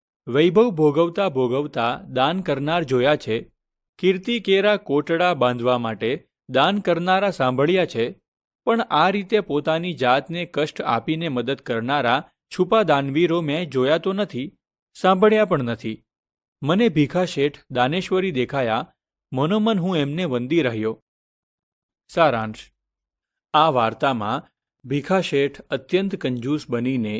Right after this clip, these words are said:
એકઠા કરેલા પૈસા ગુપ્ત રીતે દાનમાં આપી દે છે. તેમણે ગામના ગરીબો માટે કરેલું ગુપ્તદાન શીખવે છે કે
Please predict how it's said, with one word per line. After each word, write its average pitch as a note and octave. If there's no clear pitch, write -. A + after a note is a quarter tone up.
એકઠા D3+
કરેલા D3+
પૈસા B2
ગુપ્ત F3
રીતે G#3
દાનમાં C3+
આપી B2
દે A2+
છે. G#2+
તેમણે G#3+
ગામના F3
ગરીબો C#3
માટે D#3
કરેલું C#3+
ગુપ્તદાન B2+
શીખવે C#3
છે A#2+
કે A2+